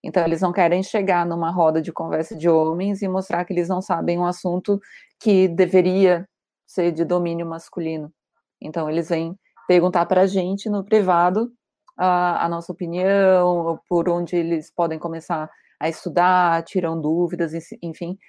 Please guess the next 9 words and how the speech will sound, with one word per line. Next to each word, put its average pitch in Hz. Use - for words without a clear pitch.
porque 196
eles 185
se 190
sentem 185
mais 175
à 175
vontade 175
conosco, 185
mulheres. 151